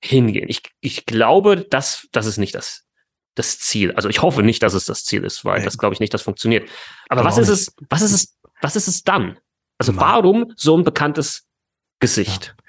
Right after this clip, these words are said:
Speaker 2: Du sagst es, ein bekanntes Gesicht, Markenbekanntheit. Das
Speaker 1: Mhm.
Speaker 2: wird, glaube ich, der Punkt sein, dass man einfach mal wieder auf den Schirm kommt. Ähm, dass man einfach mal wieder so ein bisschen mehr gesehen wird.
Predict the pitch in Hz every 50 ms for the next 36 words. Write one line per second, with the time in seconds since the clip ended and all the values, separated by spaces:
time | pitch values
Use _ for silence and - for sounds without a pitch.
0 | - - - 107 110 135 - - 92 90 92 101 - - 120 139 151 156 - -
1 | - 92 98 120 - - - - _ _ _ - 104 113 107 120 98 98 92 -
2 | 90 82 85 - 87 82 - - - _ - - - - - - 101 107 104 98
3 | 113 123 - - 90 85 90 98 95 - _ - 95 104 107 - - 113 110 110
4 | - 95 85 85 85 92 - - 92 - 123 117 110 - - 92 110 - 120 113
5 | 113 110 104 95 113 107 101 101 101 - 98 92 - - 127 120 127 131 - -
6 | 82 - - - _ _ _ _ - - - - - _ - 98 92 92 90 85
7 | 85 87 101 98 - 120 113 107 104 104 95 - - _ - 95 107 110 - 104
8 | 107 104 98 92 98 101 95 101 101 110 107 - 107 101 87 92 98 101 110 113
9 | 98 104 95 85 98 113 117 113 95 87 85 78 -